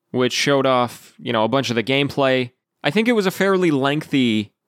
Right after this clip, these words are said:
demo where it showed off a whole bunch of mechanics of the game and whatnot. Uh, just totally fake, entirely fake.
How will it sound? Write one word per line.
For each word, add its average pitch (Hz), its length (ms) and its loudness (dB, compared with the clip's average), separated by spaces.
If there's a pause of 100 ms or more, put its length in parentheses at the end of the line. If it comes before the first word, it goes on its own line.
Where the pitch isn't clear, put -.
demo 120 400 0
where 107 240 0
it 107 80 -2
showed 120 220 0
off 117 180 0
a 113 60 0
whole 113 80 0
bunch 117 180 -2
of 113 60 -4
mechanics 110 480 -4
of 107 100 -4
the 107 60 -6
game 107 280 -2
and 127 100 -2
whatnot. 131 380 -2 (300)
Uh, 175 160 -2
just 180 220 0
totally 208 340 2
fake, 160 320 0
entirely 135 480 0
fake. 101 300 -4